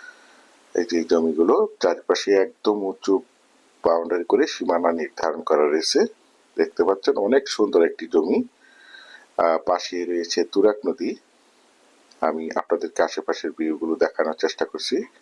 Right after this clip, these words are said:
এই যে দেখতে পাচ্ছেন তুরাগ নদী এবং এই যে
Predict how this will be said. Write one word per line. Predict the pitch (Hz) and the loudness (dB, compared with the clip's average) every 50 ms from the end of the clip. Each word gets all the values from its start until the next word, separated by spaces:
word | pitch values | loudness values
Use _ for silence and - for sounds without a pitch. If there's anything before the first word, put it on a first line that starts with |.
| _ _ _ _ - - - - - - - _ - | _ _ _ _ -20 -20 -20 -20 -20 -20 -10 _ 2
এই | 104 104 101 107 | 2 2 4 2
যে | 104 | 2
দেখতে | - 85 - - - 85 - | 2 0 0 0 0 0 2
পাচ্ছেন | 85 80 - - 87 82 - | 0 0 0 -2 -6 -2 0
তুরাগ | 92 92 95 95 - - - | 2 2 2 2 0 -2 -6
নদী | - 82 85 113 202 247 - _ _ _ _ _ _ _ _ _ _ _ _ _ _ _ _ _ _ _ _ - 87 85 | -6 -4 -6 -6 -6 -8 -10 _ _ _ _ _ _ _ _ _ _ _ _ _ _ _ _ _ _ _ _ -2 0 0
এবং | 73 82 82 82 82 - - 101 | 0 0 -2 -4 -6 -4 0 0
এই | 104 101 101 - | 2 2 0 0
যে | 104 104 | 2 4